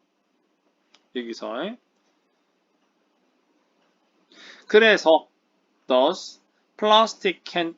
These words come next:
easily poison. 동사로 쓰였습니다. poison이. 무슨 뜻일까요?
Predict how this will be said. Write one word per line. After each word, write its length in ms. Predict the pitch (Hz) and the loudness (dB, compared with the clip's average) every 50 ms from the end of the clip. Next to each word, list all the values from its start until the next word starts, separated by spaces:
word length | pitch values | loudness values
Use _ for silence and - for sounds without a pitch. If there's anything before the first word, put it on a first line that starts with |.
| _ - | _ -10
easily 640 | 220 233 214 - - 208 180 170 165 156 143 - | -8 -8 -8 -8 -8 -8 -6 -4 -4 -6 -6 -8
poison. 640 | _ _ - 185 185 185 175 - - 131 117 110 110 _ | _ _ -6 -4 -4 -4 -6 -6 -8 -8 -10 -10 -12 _
동사로 440 | - - 143 156 151 196 208 214 208 | -8 -6 -6 -4 -2 -2 0 0 -2
쓰였습니다. 720 | 196 - 185 165 147 - - - 127 120 117 113 110 - | -2 -4 -6 -6 -6 -6 -8 -12 -12 -12 -10 -10 -12 -12
poison이. 760 | _ - 135 123 120 117 - 117 110 113 131 165 196 226 233 _ _ _ _ _ _ _ _ | _ -10 -10 -8 -8 -10 -10 -12 -12 -10 -10 -10 -10 -12 -14 _ _ _ _ _ _ _ _
무슨 260 | 143 143 156 180 170 | -8 -6 -6 -6 -6
뜻일까요? 540 | 170 156 131 135 117 - 120 107 104 104 | -6 -8 -6 -8 -8 -10 -10 -12 -12 -14